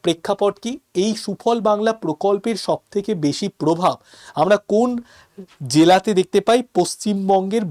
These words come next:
বাঁকুড়া জেলাতে সবথেকে বেশি দেখতে পেয়েছি, এবং পশ্চিমবঙ্গের বাঁকুড়া জেলায় এই বছর গ্রীষ্মকালে রেকর্ড পরিমাণ তরমুজ উৎপাদন করা হয়েছে সুফল বাংলা প্রকল্পের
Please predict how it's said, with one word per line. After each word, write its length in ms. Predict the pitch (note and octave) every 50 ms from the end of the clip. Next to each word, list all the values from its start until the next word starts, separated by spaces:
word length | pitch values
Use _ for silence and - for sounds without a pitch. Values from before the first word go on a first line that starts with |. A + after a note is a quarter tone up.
| B2 B2
বাঁকুড়া 460 | C3+ C#3 D3+ - - A3 A3+ G#3+ A3+ A3 F3 D#3+
জেলাতে 300 | D#3+ D#3 D#3 D#3 D3 G3+ G3+ -
সবথেকে 340 | - D#3 - _ - E3+ E3+ E3 E3+
বেশি 140 | E3 - F3+ B2+ B2+
দেখতে 180 | A#2+ - - D#3+ -
পেয়েছি, 280 | F3 E3+ E3 - A#3+ B3+ - - - - - - - C3+
এবং 120 | D3 E3+ E3 - -
পশ্চিমবঙ্গের 680 | F3 E3+ - - A#3+ A#3 A3 G#3+ A3 G#3+ G#3+ A3+ A3+ G3 C#3+ C3+
বাঁকুড়া 420 | C3+ C#3 - - A3 A3 G#3+ G#3 G3 D#3+
জেলায় 360 | D#3 D3+ D3 C3 C3+ C#3+ F3 A3+ A#3 - - D3+ E3+
এই 100 | G#3 A3+ A#3+ A#3+ A#3+ - - _ _ _ _ _ _
বছর 400 | A#2+ B2 C#3 D3 - - - G3+ C3+ A2+ A#2
গ্রীষ্মকালে 600 | D#3+ F3 - - A#3 A3 - C#3+ A#2 A2 C3+ F#3+ C#4 - _ _ _ _ _ _ _ -
রেকর্ড 480 | B2 C#3+ E3+ G3 - A#3+ B3+ B3+ B3 - - -
পরিমাণ 360 | F#3+ F#3+ G3+ G3 G#3 A3 A#3 A3+ A3 - -
তরমুজ 440 | G3 F#3+ F#3+ G3+ G3 G3+ A#3 A#3 - - - F3+
উৎপাদন 440 | F3 - _ - G3+ F#3+ F3+ G3 G3+ G3 - -
করা 160 | F3 E3 F3 D#3 D3+
হয়েছে 260 | D#3 D#3 D3+ - - G#3+ -
সুফল 340 | - F#3 E3+ - - G3 F#3+ F#3+ D#3 D3+
বাংলা 260 | D3 D3 D3+ D#3+ E3 E3 -
প্রকল্পের 520 | C#3 C3+ - - D3 C#3 C3 - F3+ F3+